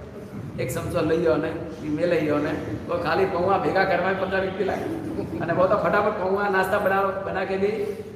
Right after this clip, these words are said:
कितने मिनट दे देता है? ये कौन सी बुद्धि है? कार्मी की बुद्धि। काम करते करते, बराबर है, स्कूटर लिया, किक लगाई, फट गाड़ी चली। और जिसको नहीं आता वो क्या करता है? पकड़ता है, गिरता है, बेचारा धीरे धीरे करता है। तो पहले वाले की बुद्धि कौन सी है?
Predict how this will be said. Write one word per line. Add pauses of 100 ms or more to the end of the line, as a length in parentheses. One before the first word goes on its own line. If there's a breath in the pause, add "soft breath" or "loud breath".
(140)
कितने
मिनट
दे
देता
है? (920)
ये
कौन
सी
बुद्धि
है? (1160)
कार्मी
की
बुद्धि।
काम
करते
करते, (280)
बराबर
है, (220)
स्कूटर
लिया,
किक
लगाई,
फट
गाड़ी
चली। (460)
और
जिसको
नहीं
आता
वो
क्या
करता
है? (160)
पकड़ता
है,
गिरता
है,
बेचारा
धीरे
धीरे
करता
है।
तो
पहले
वाले
की
बुद्धि
कौन
सी
है?